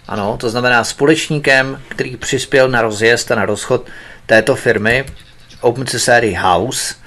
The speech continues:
je právě Open Society Fund Praha. To znamená, je vlastníkem a propojená skrze vlastnická práva na tuto společnost. Eh, dále za Open Society Fund Praha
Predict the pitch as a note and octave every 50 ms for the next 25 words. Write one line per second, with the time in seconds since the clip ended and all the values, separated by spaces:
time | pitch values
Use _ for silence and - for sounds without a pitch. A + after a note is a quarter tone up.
0 | - - - - - - - A#2 C#3 C3+ - C#3+ B2 B2 B2+ B2 - A#2 A2+ -
1 | B2 A2+ - A#2 - - A2+ A2+ A2+ G#2 G2+ - A2 G#2+ A2 - - A2+ G#2+ G#2
2 | G2 E2 - - - G2+ F#2+ F#2+ G#2+ G#2 G#2+ A2 G#2+ G#2 - - A2+ G2+ G2 G#2
3 | G#2 G2+ - - - A#2 A2 - - A2+ G#2 G2+ G#2+ G#2+ - - - - G2+ -
4 | - G#2+ F#2+ - - A2 G#2+ G2+ G#2 G#2 G#2 F#2+ - - - G#2 G2 G2 G#2 G2
5 | F#2+ - - - - - - G2 G2 F#2+ - - A#2 G2 - - A2+ G#2+ G#2 -
6 | - G2+ F#2 F#2 F#2 F2+ E2 D2 - - - - - - G2+ F#2+ - - A2+ G#2+
7 | - G#2+ - - G2 F#2 F#2 F#2 - - F#2+ - - - - - - - - -
8 | - - - - - - - - - - F2 E2+ E2+ F2 A2 A#2+ C3 D3 E3+ E3
9 | F3+ D#3+ - D#3+ D3 D3 - E3 D3+ - D#3+ C3+ - D#3 D3+ D3+ D#3 D3 D3 -
10 | C3+ C3+ C#3 C3+ - - - G#2+ A2+ A2+ G#2 F#2 E2+ D#2+ D#2+ - -